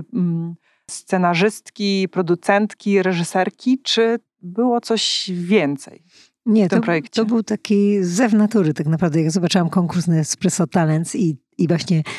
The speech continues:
Speaker 2: było, e, „The difference she makes”, to jest hasło, czyli różnice, zmiany, jakie czyni kobieta. Mm, i to mogła być w ogóle królowa Bona, która albo jakakolwiek wielka postać, któ-, pokazanie, jak zmienia świat na lepszy.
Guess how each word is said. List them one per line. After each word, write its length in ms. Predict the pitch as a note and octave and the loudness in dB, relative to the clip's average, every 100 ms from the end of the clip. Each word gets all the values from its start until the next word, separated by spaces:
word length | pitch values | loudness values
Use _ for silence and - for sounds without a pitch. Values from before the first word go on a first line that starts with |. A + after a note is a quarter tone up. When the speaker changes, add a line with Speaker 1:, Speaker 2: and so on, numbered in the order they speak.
| - - E3+ | -14 -8 -2
Speaker 2:
było, 540 | D#3+ D#3 D#3 E3 - | 0 2 2 0 0
e, 220 | E3 E3 | 0 0
„The 140 | D3 D3 | 0 0
difference 440 | F#3+ - F3 D#3+ | 0 0 0 0
she 160 | - E3+ | 0 2
makes”, 380 | E3+ D3+ C#3+ | 2 0 -2
to 80 | - | -6
jest 220 | D#3+ - | -8 -8
hasło, 500 | - F3+ E3 - D#3+ | -6 -4 -4 -2 -2
czyli 500 | D#3 F3 D#3+ E3 F#3+ | -2 -2 0 0 0
różnice, 420 | E3+ E3 F#3+ G3 F#3 - - - - | 0 0 0 0 -4 -6 -14 -16 -8
zmiany, 440 | D3+ F#3 G3+ F#3 | 0 2 2 2
jakie 240 | D#3 - E3+ _ _ _ _ - | 0 -4 -12 _ _ _ _ -10
czyni 420 | - - E3+ E3 | -2 2 2 2
kobieta. 640 | - F3+ C#3+ E3 D3 D#3+ D3 C3+ - A#3 | 0 -2 2 0 0 -2 -4 -6 -6 -2
Mm, 560 | E3 E3 D#3+ D#3+ E3 - - - | 2 2 2 0 0 -4 -12 -4
i 20 | |
to 100 | E3 | -2
mogła 240 | D#3 D3 | 0 0
być 220 | C#3 D#3 D#3 | 0 -2 -2
w 220 | D3 D3+ | -2 -4
ogóle 340 | C#3 D3+ D3+ B2+ | -2 -2 -4 -6
królowa 380 | - F3 F3 D#3+ | -4 0 0 0
Bona, 300 | D3 D#3+ D#3 | 0 -2 -2
która 320 | - E3 D#3 D#3 | -4 -2 0 0
albo 180 | D3+ D#3+ | 0 0
jakakolwiek 800 | D#3+ - E3 - E3+ D#3 D3+ | 0 -2 -4 0 2 2 0
wielka 460 | C3+ C3+ E3+ D#3+ D#3 | -2 0 2 0 -2
postać, 500 | - E3+ - E3+ - | -4 -4 -2 -4 -4
któ-, 220 | - F#3+ F3+ D#3 | -6 -6 -6 -6
pokazanie, 540 | D#3+ D#3+ C#3+ D#3+ D#3+ F#3+ - | -4 -2 0 0 0 -4 -4
jak 280 | E3+ D#3+ - | -2 -2 -2
zmienia 320 | - F3 D#3+ | 0 0 0
świat 280 | D#3+ - A#3 | 0 0 0
na 100 | F#3 | 2
lepszy. 260 | D#3 D3+ | 0 0